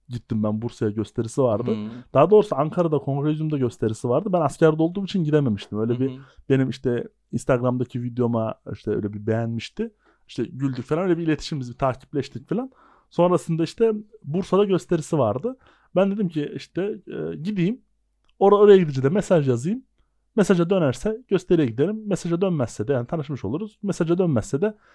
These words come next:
Speaker 1: giderim arkadaşlarım var işte Bursa'da. Onların yanında kalırım. Sonra geri Bursa'yı görmüş olurum falan. İşte otostopa bindim. Bir tane süt kamyonuyla bayağı Bursa'nın girişine kadar falan gittim. Sonra Bursa'nın girişinde bir tane Renault Megane durdu.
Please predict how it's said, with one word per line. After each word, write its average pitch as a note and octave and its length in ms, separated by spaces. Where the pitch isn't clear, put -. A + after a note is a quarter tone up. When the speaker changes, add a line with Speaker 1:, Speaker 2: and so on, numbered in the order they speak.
Speaker 1:
giderim G3+ 480
arkadaşlarım D#3+ 680
var A2 160
işte - 180
Bursa'da. D#3 240
Onların E3+ 240
yanında D3+ 240
kalırım. C3 220
Sonra D3+ 200
geri D3+ 180
Bursa'yı C#3+ 300
görmüş G2+ 300
olurum G2 180
falan. D3+ 220
İşte F3 120
otostopa F3 500
bindim. D3+ 300
Bir - 40
tane D3 200
süt - 200
kamyonuyla D#3+ 680
bayağı D3+ 220
Bursa'nın E3+ 320
girişine E3+ 420
kadar E3+ 220
falan F3 320
gittim. B2+ 220
Sonra E3 260
Bursa'nın E3+ 320
girişinde D3+ 340
bir C#3+ 80
tane D#3 180
Renault D3 300
Megane C3 320
durdu. G#2 300